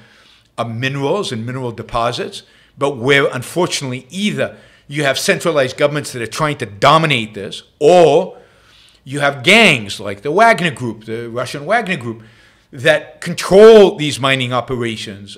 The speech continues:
and exploit people and devastate the human environment in which this mining is happening, and don't really care and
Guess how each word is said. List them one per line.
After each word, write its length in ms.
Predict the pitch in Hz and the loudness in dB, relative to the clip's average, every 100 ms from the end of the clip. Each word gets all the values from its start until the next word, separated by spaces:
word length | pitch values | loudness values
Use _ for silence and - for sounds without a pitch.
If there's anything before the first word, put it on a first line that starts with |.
| - | -12
and 240 | 135 135 | -8 -8
exploit 680 | 131 147 - - 170 180 214 | -10 -10 -8 -8 -2 0 0
people 460 | 202 170 - 107 - _ _ _ _ - | -2 -6 -4 -8 -8 _ _ _ _ -14
and 260 | 147 123 98 | -12 -8 2
devastate 920 | 160 175 185 - 165 135 113 - _ _ _ _ _ _ _ _ _ _ _ - | 4 4 2 2 2 0 -2 -12 _ _ _ _ _ _ _ _ _ _ _ -10
the 80 | 127 | -8
human 440 | 123 139 196 185 | -6 -2 0 0
environment 720 | 151 127 147 143 151 139 107 - - | -2 0 2 4 2 0 -6 -12 -14
in 160 | 143 135 | -10 -6
which 240 | 135 - | -6 -6
this 160 | 139 - | -8 -6
mining 320 | 131 131 123 | -4 -4 -6
is 100 | 117 | -6
happening, 480 | 127 131 131 127 107 - _ _ - _ - | 0 0 0 -6 -12 -20 _ _ -20 _ -4
and 220 | 170 147 | -4 0
don't 380 | 160 175 180 180 | 0 2 0 -2
really 520 | 147 147 147 143 - _ _ _ _ _ _ | -2 0 0 -2 -10 _ _ _ _ _ _
care 680 | - - 147 143 135 131 - _ | -8 0 4 4 2 -2 -8 _
and 520 | 135 123 120 120 117 | -10 -6 -6 -6 -10